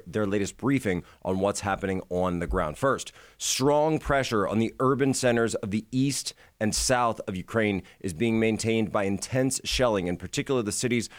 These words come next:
of Mariupol and Mykolaiv. I've also seen assessments out there that as much as seventy percent of Mariupol has now fallen to Russia, has now become part of, uh,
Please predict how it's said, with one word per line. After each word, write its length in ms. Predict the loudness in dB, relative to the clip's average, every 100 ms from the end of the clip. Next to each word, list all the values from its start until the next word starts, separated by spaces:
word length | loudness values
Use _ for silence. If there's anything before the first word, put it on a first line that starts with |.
| -12
of 80 | -4
Mariupol 640 | 0 2 2 2 2 2 -2 -6
and 120 | -2
Mykolaiv. 600 | 0 2 2 2 2 -2 -8 -12
I've 120 | 0
also 180 | 0 0
seen 220 | -2 0
assessments 480 | 0 2 0 0 -4 -2
out 180 | -2 0
there 180 | 0 2
that 180 | -2 -4
as 140 | -6
much 240 | -2 -2 -2
as 140 | -2
seventy 560 | 0 2 2 2 2 0
percent 640 | 0 -2 0 2 2 0
of 140 | -6 -2
Mariupol 640 | 0 0 0 0 0 0 -10 _
has 240 | -6 -4
now 260 | -2 0 0
fallen 580 | 0 2 2 2 0 -4 -10 -16 -4
to 240 | 2 2
Russia, 420 | 4 0 2 0
has 160 | 0 -2
now 160 | -2
become 460 | 0 -2 -2 -2 -2
part 320 | -4 -2 0 0
of, 280 | -2 -2 -2
uh, 340 | -2 0 -2